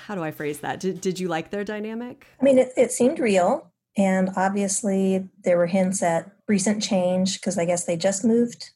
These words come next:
Speaker 2: back. They're trying to escape something. So obviously it's a time of upheaval. And I would think they would rely on each other more since they're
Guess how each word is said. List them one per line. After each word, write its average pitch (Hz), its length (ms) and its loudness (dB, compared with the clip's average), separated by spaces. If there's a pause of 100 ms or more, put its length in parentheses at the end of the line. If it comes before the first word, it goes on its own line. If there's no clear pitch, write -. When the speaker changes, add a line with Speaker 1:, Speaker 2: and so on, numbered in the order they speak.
Speaker 2:
back. 233 340 0
They're 180 140 -2
trying 175 320 -2
to 175 140 -4
escape 233 540 -2
something. 233 880 2
So 175 680 2 (160)
obviously 180 600 0
it's 175 260 -2
a 170 400 0
time 277 340 0
of 190 480 2 (140)
upheaval. 311 920 2 (200)
And 196 100 2
I 180 80 2
would 175 120 0
think 190 220 -2
they 190 80 0
would 175 120 2
rely 170 260 2
on 170 100 0
each 170 160 -2
other 190 180 2
more 185 300 4
since 185 300 -6
they're 170 420 -2